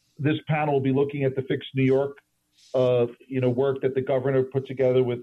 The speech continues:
his panel of experts. They're gonna be looking at, um, I'm sure, um, what predictions and, and, and,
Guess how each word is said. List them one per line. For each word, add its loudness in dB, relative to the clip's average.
his 0
panel -2
of 0
experts. -2
They're 0
gonna -6
be 0
looking -2
at, 0
um, 0
I'm -2
sure, 2
um, 0
what -2
predictions -6
and, -2
and, -4
and, -6